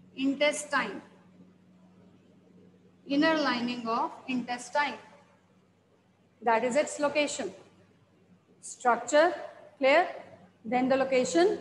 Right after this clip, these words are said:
that is it forms the inner lining of the intestine. What is the role of this? Role we have already discussed, that is the common roles, absorption and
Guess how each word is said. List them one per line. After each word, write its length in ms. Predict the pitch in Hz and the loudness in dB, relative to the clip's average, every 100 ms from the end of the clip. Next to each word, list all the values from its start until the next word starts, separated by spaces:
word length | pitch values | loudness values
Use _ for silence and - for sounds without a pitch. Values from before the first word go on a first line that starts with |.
| - - | -8 -4
that 180 | 247 233 | 0 2
is 160 | 269 269 | 2 0
it 120 | 262 | -4
forms 360 | 262 233 226 | -4 -2 0
the 200 | 247 339 392 - - - | 2 2 0 -12 -20 -8
inner 240 | 285 320 349 | 0 4 6
lining 460 | 311 247 254 269 | 4 2 0 0
of 240 | 240 226 - | 2 0 2
the 160 | 285 403 - - | 2 2 -2 -4
intestine. 640 | 285 294 294 285 - 233 175 - _ _ _ _ _ _ _ | 0 4 4 2 -4 -4 -6 -12 _ _ _ _ _ _ _
What 220 | 247 277 339 | 2 4 4
is 120 | 349 | 4
the 140 | 403 | 4
role 260 | 330 294 294 | 6 6 6
of 220 | 277 - | 2 2
this? 400 | 247 196 - - | 0 0 -6 -2
Role 220 | 233 254 | 2 4
we 140 | 277 294 | 4 0
have 100 | 285 | 2
already 580 | 269 262 277 311 330 - - - | 2 2 0 0 0 -6 -20 -2
discussed, 640 | 226 247 - 311 370 - 240 | 2 4 6 4 4 -4 2
that 200 | 247 233 | 2 2
is 120 | 262 | 0
the 80 | 262 | 0
common 340 | 262 247 269 | 0 0 2
roles, 260 | 277 330 359 - | 2 2 0 -4
absorption 720 | 226 233 220 226 320 370 - - - - - | -2 2 0 2 6 6 4 -8 -20 -18 -2
and 380 | 254 302 427 | 2 4 2